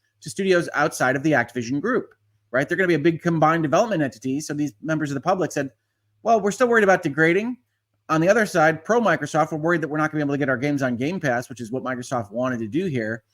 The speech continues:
And then also, we're worried that, yeah, you're covering Activision games for the next fifteen years, but what if they're not made by Activision anymore? And so justifiably, I think those comments are good.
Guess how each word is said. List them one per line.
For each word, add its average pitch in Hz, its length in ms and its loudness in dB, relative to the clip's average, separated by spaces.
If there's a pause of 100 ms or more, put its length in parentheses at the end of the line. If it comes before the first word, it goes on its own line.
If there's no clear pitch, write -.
(420)
And 170 100 -4
then 175 120 2
also, 165 640 4 (220)
we're 165 100 -2
worried 175 240 6
that, 165 300 2 (180)
yeah, 196 220 8
you're 175 140 6
covering 170 360 0
Activision 165 560 0
games 185 240 -2
for - 80 -10
the 175 80 -6
next 185 180 -2
fifteen 196 300 -6
years, 196 260 -2
but - 240 -6
what 123 200 -4
if 139 100 -4
they're 143 100 2
not 143 200 2
made 143 180 0
by 117 100 -2
Activision 113 580 -6
anymore? 98 460 -14 (800)
And 156 100 -6
so 170 220 0
justifiably, 196 840 -4
I 151 80 -4
think 156 180 -6
those 170 160 -4
comments 180 360 -6
are 120 60 -4
good. 110 460 0